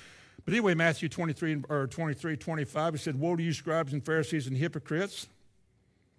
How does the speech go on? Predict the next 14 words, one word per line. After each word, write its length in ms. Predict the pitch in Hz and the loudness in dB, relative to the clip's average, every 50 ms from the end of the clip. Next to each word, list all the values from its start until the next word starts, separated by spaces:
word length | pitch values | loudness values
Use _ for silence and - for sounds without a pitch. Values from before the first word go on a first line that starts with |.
| _ _ _ _ _ _ | _ _ _ _ _ _
for 120 | - 147 143 | -4 -2 0
you 100 | 165 180 | 0 2
clean 260 | - - 196 190 175 | 2 4 4 4 4
the 140 | 160 160 156 | 6 6 6
outside 580 | 170 208 220 - - - 175 156 160 165 165 | 6 6 4 2 0 0 0 2 4 4 4
of 120 | 156 143 135 | 2 2 0
the 60 | 143 | -2
platter, 520 | - - - 185 208 196 135 127 156 156 - - - - _ - - - _ - - _ _ _ _ _ _ _ _ _ _ _ - | -2 0 2 4 4 6 6 4 2 0 -2 -8 -20 -20 _ -20 -20 -20 _ -20 -20 _ _ _ _ _ _ _ _ _ _ _ 0
but 160 | 151 160 - | 0 2 4
within 460 | 165 151 135 190 226 220 196 180 170 | 2 2 4 4 4 6 4 4 4
you're 120 | 156 165 156 | 4 2 2
full 300 | - - 196 196 180 170 | 2 2 4 4 6 4
of 140 | 156 127 | 4 2
extortion 840 | 143 135 - - - - 208 208 175 - - - 147 160 180 180 | 0 -4 -4 -4 0 2 4 4 4 2 0 -2 -2 -2 -2 -4